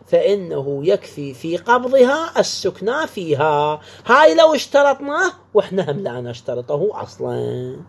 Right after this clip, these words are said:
واضحة إن شاء الله المسألة؟ المسألة اللي بعدها ألف وأربعمية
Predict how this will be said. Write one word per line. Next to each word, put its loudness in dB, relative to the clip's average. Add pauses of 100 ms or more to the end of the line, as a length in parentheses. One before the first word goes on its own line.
(640)
واضحة 4
إن 0
شاء -4
الله 0
المسألة؟ -6 (1900)
المسألة 6
اللي -4
بعدها -4
ألف 0
وأربعمية -2